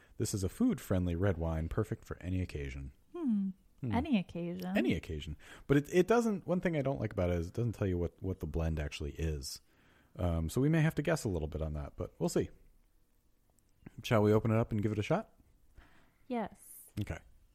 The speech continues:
Speaker 1: Oh, also, it's a twist-off cap. Uh,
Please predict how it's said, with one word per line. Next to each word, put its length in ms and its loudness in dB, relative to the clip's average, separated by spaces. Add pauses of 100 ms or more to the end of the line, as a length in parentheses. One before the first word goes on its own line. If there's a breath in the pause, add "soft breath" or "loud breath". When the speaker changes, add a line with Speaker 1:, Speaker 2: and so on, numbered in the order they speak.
(1600 soft breath)
Speaker 1:
Oh, 140 6
also, 440 4
it's 240 0
a 60 4
twist-off 460 0
cap. 260 2 (220)
Uh, 220 2